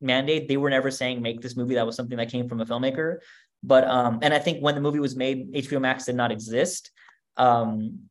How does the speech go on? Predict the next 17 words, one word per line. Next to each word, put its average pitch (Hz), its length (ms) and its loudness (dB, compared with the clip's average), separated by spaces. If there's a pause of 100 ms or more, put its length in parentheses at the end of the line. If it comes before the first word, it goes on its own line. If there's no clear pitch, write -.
but, 131 480 4
uh, 123 440 4
look, 180 160 6
I'm 180 160 2
proud 156 180 4
of 147 60 0
it, 123 60 -2
man. 123 120 -2
I 127 80 0
think 143 200 -4
that 143 120 2
movie 135 460 -2
has 135 140 -2
a 123 40 -2
lot 127 140 4
of 120 80 0
heart. 127 480 2